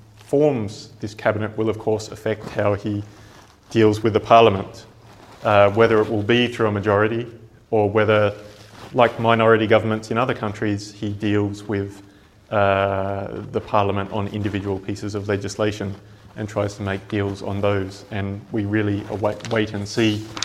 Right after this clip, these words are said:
to see the sort of cabinet he forms, to see his early days, uh, dealing with the Parliament after he's sworn in in October, uh, to see, uh, how he will go on the, on that political front.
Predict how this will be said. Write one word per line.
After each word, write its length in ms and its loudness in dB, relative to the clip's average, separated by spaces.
to 80 -8
see 240 4
the 120 2
sort 200 2
of 80 -4
cabinet 420 0
he 140 -6
forms, 440 -2
to 100 -12
see 340 -2
his 380 -6
early 240 0
days, 500 0
uh, 400 4
dealing 380 2
with 100 -2
the 60 -2
Parliament 440 0
after 320 -4
he's 100 -6
sworn 320 -2
in 280 -4
in 200 -6
October, 560 0
uh, 320 2
to 160 -4
see, 480 -2
uh, 500 0
how 260 2
he 160 -4
will 140 -2
go 260 0
on 120 -6
the, 120 -6
on 200 -6
that 240 -6
political 340 -2
front. 460 -8